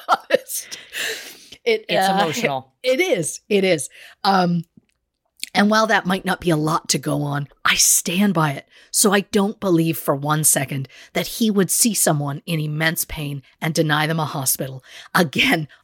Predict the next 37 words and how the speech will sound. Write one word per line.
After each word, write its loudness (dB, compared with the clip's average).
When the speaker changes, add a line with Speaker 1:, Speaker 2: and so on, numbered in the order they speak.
Speaker 1:
I 2
know 2
that -2
Robin -2
Williams 0
was -2
not 0
actually -2
involved -2
in 0
the -2
decisions -2
here. -2
<laughs> -14
I'm 2
just 0
saying, 0
Love 2
Has 0
Won -4
made 2
their 0
own 2
choices -2
and 0
then 2
blamed -2
the -4
bad 2
choices 0
on 0
these -4
celebrities, -4
some 2
of -2
whom -8
weren't 2